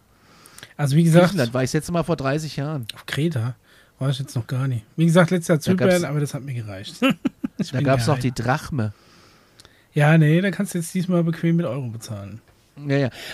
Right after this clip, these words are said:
Speaker 2: Zypern, wie war's denn so da eigentlich? Ist, ist,
Speaker 1: Ja,
Speaker 2: äh, alle sagen immer, um Gottes
Speaker 1: un-,
Speaker 2: Willen.
Speaker 1: unfreundliche Busfahrer in knatschige Pommes. Das ist fast ein, <laughs> ist fast den Urlaub eigentlich ganz gut zusammen. Es war auch so eine Hotelanlage, die einfach nicht unsere Kragenweite war. Also,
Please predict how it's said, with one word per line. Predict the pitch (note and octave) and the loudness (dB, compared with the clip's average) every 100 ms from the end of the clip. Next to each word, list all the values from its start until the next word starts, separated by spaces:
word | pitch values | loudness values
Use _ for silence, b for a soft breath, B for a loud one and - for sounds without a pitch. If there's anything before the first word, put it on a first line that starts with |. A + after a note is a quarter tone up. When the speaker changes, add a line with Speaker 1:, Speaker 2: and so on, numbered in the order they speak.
| B | B
Speaker 2:
Zypern, | - D4 A#3+ E3 | 2 4 4 4
wie | |
war's | D#3 B3 E4+ | 4 2 0
denn | F#4 C4+ | -4 -2
so | D3+ | -2
da | C3 A#2+ A2+ | 0 0 0
eigentlich? | A2+ A#2 A#2 A2+ | -2 -2 -6 -6
Ist, | D3 - | -8 -4
ist, | C#3+ | 0
Speaker 1:
Ja, | D3 F3 F3+ F3+ | 6 8 8 8
Speaker 2:
äh, | |
alle | F3+ F#3+ | 6 4
sagen | F#3+ F#3 F#3+ | 0 -2 -2
immer, | F#3+ | -2
um | F3 | -2
Gottes | F#3 F3 G3 | -2 0 0
Speaker 1:
un-, | G3 | 4
Speaker 2:
Willen. | A3+ | 4
Speaker 1:
unfreundliche | G#3+ G#3+ G3 F#3 | 6 4 6 4
Busfahrer | E3+ G#3+ G3 F3 | 4 4 4 6
in | E3+ | 6
knatschige | D#3 D#3+ E3 D3+ | 4 2 0 0
Pommes. | B2+ C3 D#3+ C3+ | -2 0 0 0
Das | C3+ | -4
ist | - | -4
fast | E3 - | -4 -4
ein, | C#3+ E3+ | -2 -2
<laughs> | - | -4
ist | - | -10
fast | - A3+ - | -2 -2 -2
den | F#3+ | -4
Urlaub | F3 G3 F3 E3+ B B B B | 0 2 2 0 B B B B
eigentlich | D3 F#3+ E3 | 2 2 6
ganz | E3 D#3+ | 4 4
gut | F3+ E3+ | 0 -4
zusammen. | D3+ D3+ D#3+ | 0 4 4
Es | F3 | 6
war | F#3 G#3+ | 6 6
auch | |
so | A3+ | 6
eine | G3+ | 6
Hotelanlage, | F#3 F3+ F#3 F#3 E3 E3+ F3 | 6 6 6 4 4 6 4
die | D#3 D3+ E3 | 4 0 -4
einfach | - E3 E3 D3+ - B B B B B B | -8 -4 2 2 0 B B B B B B
nicht | F3+ G#3+ | 4 6
unsere | G3+ E3 D#3 | 4 2 -2
Kragenweite | D3 C#3 E3 D#3+ B2 B2 B2+ | 2 4 6 6 4 2 -2
war. | G#2+ G#2+ A2+ | -4 -4 -4
Also, | B2+ D#3+ | 2 4